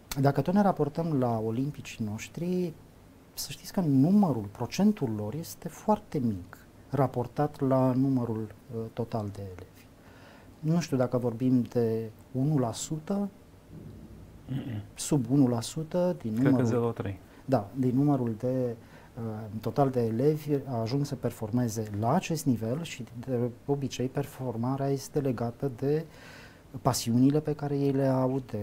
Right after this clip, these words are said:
Speaker 1: un program de lucru pe care l-au stabilit, de multe ori de șansa să întâlnească niște profesori dedicați, uh, care sunt dispuși să lucreze cu ei.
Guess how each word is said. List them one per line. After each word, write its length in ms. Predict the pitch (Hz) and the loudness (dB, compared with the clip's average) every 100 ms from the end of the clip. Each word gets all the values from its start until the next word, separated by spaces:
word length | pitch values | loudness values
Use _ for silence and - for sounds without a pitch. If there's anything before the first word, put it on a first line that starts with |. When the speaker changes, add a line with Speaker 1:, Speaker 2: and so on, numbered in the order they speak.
| 101 | -2
Speaker 1:
un 80 | 104 | -4
program 440 | 101 92 101 131 151 | -4 -6 0 2 4
de 100 | 151 | 4
lucru 540 | 143 147 151 143 139 | 2 0 0 2 2
pe 100 | 131 | 0
care 220 | 123 123 123 | -2 -2 0
l-au 120 | 127 | -2
stabilit, 680 | - 120 120 117 120 120 - - | -4 -4 -2 -2 -4 -6 -14 -4
de 100 | 117 | 2
multe 340 | 123 196 185 | 6 6 6
ori 200 | 147 135 | 4 4
de 80 | 123 | -2
șansa 380 | 101 143 143 120 | -4 -2 -2 -4
să 120 | - | -2
întâlnească 480 | 117 110 117 135 113 | -2 0 -2 -2 -4
niște 240 | 110 - | -8 -8
profesori 460 | 104 107 127 - 110 | -10 -6 -6 -4 -6
dedicați, 600 | 101 95 95 120 156 - - - - - - - - - | -6 -6 -2 0 0 -6 -18 -20 -20 -20 -20 -20 -20 -4
uh, 480 | 135 131 127 123 120 123 131 | 2 4 4 4 2 2 -2
care 220 | - 110 104 | -4 -4 -2
sunt 200 | 135 147 | 4 4
dispuși 360 | 151 - 151 | 4 -2 -2
să 80 | 156 | -2
lucreze 420 | 147 - 147 143 | -2 0 0 0
cu 160 | 143 147 | -4 -2
ei. 420 | 139 139 135 147 | 0 2 2 -2